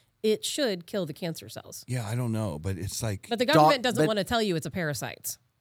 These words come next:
Speaker 1: Most illnesses we have as humans is actually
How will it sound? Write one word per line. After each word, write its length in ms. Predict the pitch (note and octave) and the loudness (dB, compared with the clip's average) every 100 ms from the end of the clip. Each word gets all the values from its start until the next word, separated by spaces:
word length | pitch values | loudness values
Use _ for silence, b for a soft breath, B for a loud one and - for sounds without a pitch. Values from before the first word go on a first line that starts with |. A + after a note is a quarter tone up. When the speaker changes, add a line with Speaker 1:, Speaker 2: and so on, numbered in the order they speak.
| _ _ _ | _ _ _
Speaker 1:
Most 400 | A3 C4+ G#4+ G#4+ - | 2 4 4 0 -2
illnesses 560 | D4 E4 C#4+ G#3 F3 | 0 0 0 -2 -2
we 180 | F3+ C4 | -4 -6
have 300 | A#3 G#3 G#3+ | -4 -2 -2
as 120 | B3+ | -4
humans 460 | C#4+ C#4 C#4 C#4+ - - _ _ - | -6 -2 -2 -2 -8 -12 _ _ -4
is 160 | A3 G3 | -4 -2
actually 540 | A3+ - A#3 G#3+ G3+ | -6 -4 -4 -4 -6